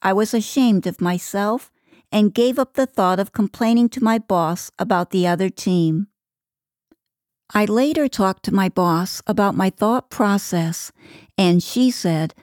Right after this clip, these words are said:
"This Falun Dafa you are practicing must be a good practice." Interestingly enough,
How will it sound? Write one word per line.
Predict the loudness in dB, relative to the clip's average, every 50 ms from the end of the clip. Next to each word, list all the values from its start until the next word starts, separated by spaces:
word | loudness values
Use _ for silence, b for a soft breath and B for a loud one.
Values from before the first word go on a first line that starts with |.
| b b b b _
"This | 0 0 0 -2 -2
Falun | -2 0 2 4 4 4 4
Dafa | 4 2 2 2 0 0 0
you | 2 2 2
are | 0 0 -2
practicing | -2 -2 -2 -2 -2 -2 -2 -4 -4 -4 -2 -2 -2 -2 -2 -4 b b b b b b
must | 0 2 2 2 0 -2 -4
be | -2 0 0
a | 0 0
good | 0 0 0 0 -2 _
practice." | -4 -2 0 0 0 -2 -4 _ -4 -4 -4 -4 -8 -14 -18 _ _ _ _ _ _ _ _ _ _ _ _ _ _
Interestingly | 0 0 0 0 0 -2 -2 -2 -2 0 0 2 2 2 2 4
enough, | 2 2 2 2 0 -2 -4